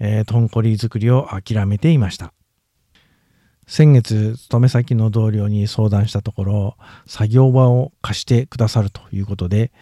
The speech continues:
えー、電動工作機械をフル活用してですね、一週間でなんとかか-、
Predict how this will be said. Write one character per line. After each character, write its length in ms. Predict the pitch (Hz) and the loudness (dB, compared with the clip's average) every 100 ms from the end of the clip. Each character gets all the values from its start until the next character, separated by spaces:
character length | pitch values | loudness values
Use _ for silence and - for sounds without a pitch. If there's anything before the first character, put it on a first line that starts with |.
| - - - _ _ - | -20 -20 -20 _ _ -2
え 160 | 120 | 2
ー、 40 | 117 | 4
電 220 | 123 131 | 6 6
動 180 | 131 120 | 6 2
工 200 | - 123 | 0 0
作 180 | 120 113 | 0 -4
機 160 | - - | -12 -4
械 260 | 120 107 | 0 2
を 100 | 92 | 0
フ 240 | 92 - 139 | 0 0 2
ル 180 | 139 - | 0 -2
活 340 | - 131 120 | -4 -4 -4
用 80 | 95 | -6
し 80 | - | -6
て 100 | 78 | -12
で 120 | - | -12
す 160 | - 110 | -6 0
ね、 220 | 139 180 _ _ - | 0 0 _ _ -8
一 80 | 113 | -6
週 260 | - - 117 | -4 -2 -2
間 200 | 107 101 | 0 2
で 100 | 98 | 2
な 240 | 101 98 | 2 2
ん 100 | 123 | 2
と 100 | 113 | 0
か 180 | - 113 | -2 -2
か-、 160 | - | -2